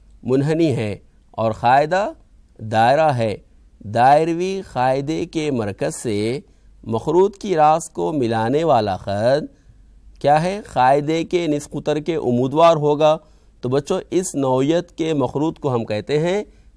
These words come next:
खायम मखरूत, जैसा कि आप देख रहे हैं। इसी तरह शक्ल नंबर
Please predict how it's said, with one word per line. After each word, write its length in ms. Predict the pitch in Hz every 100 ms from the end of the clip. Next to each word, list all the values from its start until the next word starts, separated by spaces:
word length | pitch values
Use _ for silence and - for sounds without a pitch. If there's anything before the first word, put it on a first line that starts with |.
| -
खायम 540 | - 113 123 143 135
मखरूत, 300 | 120 127 127
जैसा 280 | 110 107 107
कि 100 | 104
आप 120 | 135 139
देख 220 | 147 117
रहे 200 | 104 98
हैं। 280 | 104 98 - - _ _ -
इसी 220 | - 165
तरह 260 | 170 180 185 _ _ -
शक्ल 300 | - 139 170
नंबर 360 | 170 170 170